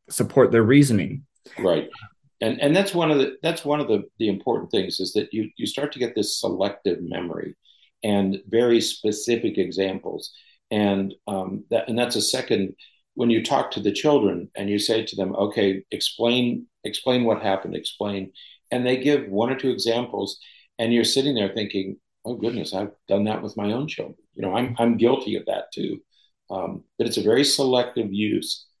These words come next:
Speaker 2: of episodes and incidents.
Speaker 1: Right. Uh, another, um, symptom that Gardner talked about is that the child's,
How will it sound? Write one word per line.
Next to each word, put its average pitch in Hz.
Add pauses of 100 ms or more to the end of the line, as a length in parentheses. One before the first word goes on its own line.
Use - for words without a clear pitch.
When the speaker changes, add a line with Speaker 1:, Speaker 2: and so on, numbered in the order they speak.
(200)
Speaker 2:
of -
episodes 104
and 104
incidents. - (280)
Speaker 1:
Right. 120 (680)
Uh, 156
another, 160 (300)
um, 120 (140)
symptom 139
that 117
Gardner 127
talked 123
about 117
is 113
that 107
the 113
child's, 117